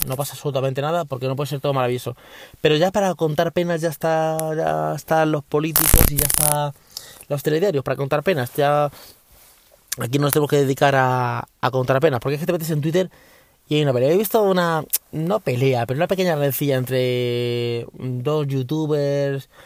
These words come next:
que conozco, que si hablando una cosa de los AirPods, y no voy a decir nombres ni nada,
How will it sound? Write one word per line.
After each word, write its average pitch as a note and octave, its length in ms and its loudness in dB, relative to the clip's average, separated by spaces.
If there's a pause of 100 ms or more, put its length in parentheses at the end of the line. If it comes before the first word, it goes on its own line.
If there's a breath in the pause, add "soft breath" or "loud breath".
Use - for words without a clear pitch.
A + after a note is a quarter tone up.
(220 loud breath)
que C3+ 160 -4
conozco, D3+ 500 -2 (760 soft breath)
que C#3+ 100 -2
si - 140 -4
hablando C#3+ 380 2
una C#3+ 200 -2
cosa C#3 220 -2
de C3 80 2
los B2 180 -4
AirPods, D#3 360 -2
y B2+ 180 -2
no A#2+ 120 -6
voy A#2+ 100 -4
a A#2 60 -4
decir B2 200 -8
nombres B2 300 -4
ni B2 40 -2
nada, D3+ 220 -2